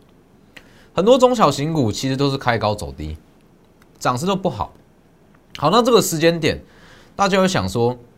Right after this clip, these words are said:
那我到底该怎么去操作股票？昨天有分析过，资金行情绝对是持续，这是无可否认的，这是持续，持续看好。那你说我到底是要去追全指股，还是去买中小型股？其实很简单，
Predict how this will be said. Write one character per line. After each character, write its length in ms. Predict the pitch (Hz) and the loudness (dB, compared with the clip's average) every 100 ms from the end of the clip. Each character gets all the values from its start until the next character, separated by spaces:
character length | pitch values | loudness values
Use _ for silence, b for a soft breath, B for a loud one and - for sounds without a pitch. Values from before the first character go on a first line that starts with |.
| _ - | _ -6
那 140 | 190 | 2
我 80 | 151 | 2
到 180 | 104 139 | 2 0
底 60 | |
该 160 | 101 123 | 0 -2
怎 100 | 113 | -4
么 80 | 73 | -6
去 100 | 95 | -8
操 180 | 101 104 | -6 -6
作 140 | 95 | -4
股 160 | 85 64 | -8 -10
票？ 260 | - 73 - b b b b - | -10 -12 -12 b b b b 4
昨 120 | 220 | 6
天 80 | 294 | 6
有 120 | 208 | 4
分 160 | 202 196 | 2 -2
析 180 | 185 | -2
过， 240 | 170 180 117 | 0 0 0
资 220 | - 202 | -2 -2
金 180 | 214 196 | -2 0
行 160 | 143 | -2
情 240 | 151 110 82 | -2 -8 -8
绝 260 | - 127 | -2 -2
对 200 | 139 180 | 0 0
是 120 | 156 147 | 0 -4
持 320 | - 95 90 | -6 -6 -6
续， 320 | - 110 69 - _ - | -6 -6 -8 -16 _ -12
这 140 | - | -8
是 220 | 143 151 110 - _ - | -2 -2 -4 -10 _ -8
无 120 | 117 | -2
可 160 | 131 | 0
否 220 | 117 87 85 | 0 -2 -4
认 180 | 90 | -4
的， 140 | 65 - _ _ - - - | -8 -16 _ _ -20 -16 -2
这 120 | 202 | -2
是 80 | 196 | 0
持 120 | 127 | -4
续， 280 | 147 110 - - | -2 -4 -6 -10
持 140 | 135 | -6
续 120 | 151 | -4
看 180 | 156 120 | -4 -6
好。 220 | 90 - _ _ _ _ _ _ - - | -6 -12 _ _ _ _ _ _ -18 0
那 140 | 185 | 2
你 40 | |
说 140 | 151 156 | 2 0
我 160 | 113 | 0
到 160 | - 208 | 2 4
底 100 | 135 | 4
是 100 | 165 | 0
要 100 | 147 | -2
去 100 | 147 | -2
追 180 | 143 131 | -2 -2
全 220 | 131 90 | -2 -6
指 160 | 87 90 | -6 -8
股， 220 | - - b b b b b | -8 -14 b b b b b
还 160 | - 123 | -6 -4
是 80 | |
去 140 | 147 160 | -4 -4
买 140 | 104 | -4
中 160 | 85 101 | -4 -6
小 120 | 95 | -8
型 220 | 71 67 | -10 -14
股？ 160 | 71 - _ _ _ - _ - | -14 -16 _ _ _ -20 _ -12
其 160 | - | -4
实 120 | 240 | 0
很 180 | 202 165 | 0 0
简 180 | 175 85 | -2 -4
单， 240 | 85 78 | -6 -10